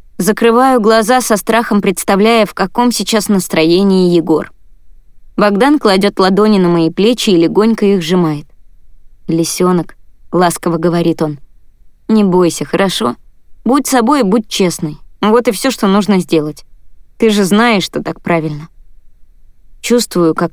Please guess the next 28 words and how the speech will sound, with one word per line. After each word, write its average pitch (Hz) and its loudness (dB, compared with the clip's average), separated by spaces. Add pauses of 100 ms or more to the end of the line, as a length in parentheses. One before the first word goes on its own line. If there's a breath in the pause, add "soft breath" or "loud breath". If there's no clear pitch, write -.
к - -8
моей 185 0
щеке 196 -2
прижимаются 180 0
тёплые 190 -2
мягкие 185 0
губы. 170 -2 (580)
В 175 -4
горле 208 2
вырастает 190 0
огромный 220 2
ком 226 0
сожаления. 180 0 (480)
Хочется 240 -2
послать 233 0
к - -12
чёрту 185 0
всё - 0
и 190 4
просто... 226 0 (540 soft breath)
Просто: 247 0 (920)
«Что - 0
же 269 0
ты 269 0
сделал 196 2
со - -2
мной, 233 4
идиот? 220 2